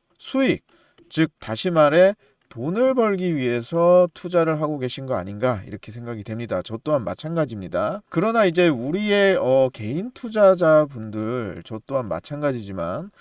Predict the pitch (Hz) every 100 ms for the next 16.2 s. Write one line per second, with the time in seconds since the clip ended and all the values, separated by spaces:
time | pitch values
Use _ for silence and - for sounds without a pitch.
0 | - - 110 117 113 101 110 139 - 151
1 | 139 135 120 127 160 196 - - - -
2 | 120 117 214 202 202 185 185 185 175 139
3 | 101 110 104 170 147 82 - _ - -
4 | - _ - - 285 269 233 233 233 127
5 | 90 80 - - _ 294 294 208 180 -
6 | 170 117 - 143 135 147 92 107 113 -
7 | 143 101 101 92 - _ _ - - -
8 | 117 127 - - - 202 208 185 170 135
9 | - 165 151 101 101 156 208 _ _ _
10 | 110 110 104 110 135 147 147 135 127 -
11 | 147 135 131 165 135 87 _ _ _ -
12 | 113 160 - 233 226 190 139 147 160 160
13 | - 110 - - 117 95 78 104 156 214
14 | - 196 180 170 180 175 101 113 127 170
15 | 160 151 - 151 147 127 120 113 135 165
16 | 185